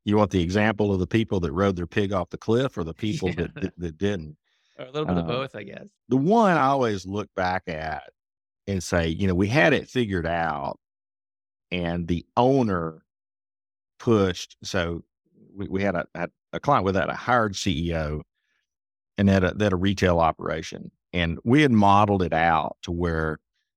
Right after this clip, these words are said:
Speaker 1: for their product, their market, there was about forty-five optimal locations, and they needed to probably cull five a year and add five a year.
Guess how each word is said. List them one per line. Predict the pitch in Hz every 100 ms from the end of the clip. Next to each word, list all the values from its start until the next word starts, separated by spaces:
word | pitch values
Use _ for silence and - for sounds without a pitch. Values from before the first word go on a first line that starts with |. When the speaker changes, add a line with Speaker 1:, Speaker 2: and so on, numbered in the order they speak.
| _ -
Speaker 1:
for | 90
their | 107 127
product, | 123 131 110 107 101 95 -
their | 104 104
market, | 92 90 90 - 82 76
there | 95
was | 92
about | 82 - -
forty-five | 123 113 110 92 - 82 82 82 80 78 78 - _ _ _ _ _ _ _ _ _ 92
optimal | 98 - 110 98 90
locations, | 87 87 87 82 82 82 80 78 - - _ _ _ _ _ -
and | 90 82 85
they | 95 95
needed | 90 101 98 95 90
to | - 85 78
probably | 101 90 87 78 -
cull | - 117 117 104
five | - 104 107 107
a | 101
year | 98 95 95 92 92
and | 90 -
add | 85 82 -
five | - - -
a | -
year. | - 50